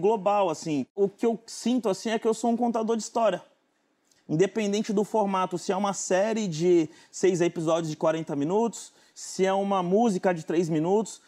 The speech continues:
se é um videoclipe de três minutos, eu tô aqui como representante, é, da favela, da periferia, da comunidade negra,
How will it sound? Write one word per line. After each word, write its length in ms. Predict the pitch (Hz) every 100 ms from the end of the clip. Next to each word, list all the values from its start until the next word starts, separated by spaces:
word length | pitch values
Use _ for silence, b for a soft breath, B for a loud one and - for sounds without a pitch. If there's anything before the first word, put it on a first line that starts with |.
| b
se 160 | - 190
é 40 |
um 100 | 196
videoclipe 720 | 196 208 190 - 208 233 -
de 80 | 175
três 260 | 185 185 180
minutos, 460 | 170 180 190 - b b b
eu 120 | 139
tô 160 | 143 175
aqui 280 | 160 - 185
como 220 | 190 190
representante, 1080 | 175 175 180 185 175 175 185 220 - 233 226 B B
é, 380 | - 160 160 160
da 140 | 156 160
favela, 640 | 170 135 147 175 202 190
da 120 | 165
periferia, 840 | 165 170 175 151 135 160 196 190
da 120 | 156 156
comunidade 520 | 160 165 156 165 143
negra, 540 | 143 175 185 185 190